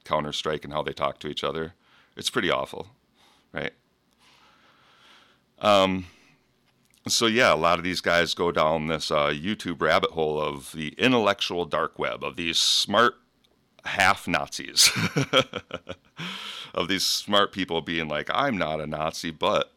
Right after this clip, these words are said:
you know. And they make a lot of sense in a lot of ways, you know, your Jordan Petersons, and basically everybody who Joe Rogan's ever invited onto his show.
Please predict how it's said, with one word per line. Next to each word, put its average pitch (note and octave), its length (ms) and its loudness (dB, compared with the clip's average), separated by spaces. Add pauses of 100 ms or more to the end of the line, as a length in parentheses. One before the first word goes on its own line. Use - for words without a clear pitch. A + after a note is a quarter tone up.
(120)
you D#2+ 140 -6
know. D2 240 -8 (1400)
And D#2 200 -2
they F2 80 2
make G2 200 0
a E2 80 -2
lot F2+ 260 6
of - 80 2
sense E2+ 380 0
in D#2 100 -2
a D2+ 60 -4
lot D2 260 -2
of D2 80 -2
ways, C#2 400 -4
you C#2+ 100 -6
know, C#2 140 -6
your C2+ 140 -8
Jordan C#2+ 360 -4
Petersons, D2 640 -6
and F2 80 -8
basically A#2 360 2
everybody A2+ 360 2
who F2+ 100 -2
Joe D2+ 200 -2
Rogan's D2+ 420 -4
ever D2 260 -2
invited C#2+ 420 -4
onto C#2 240 -4
his B1+ 140 -8
show. C2 340 -8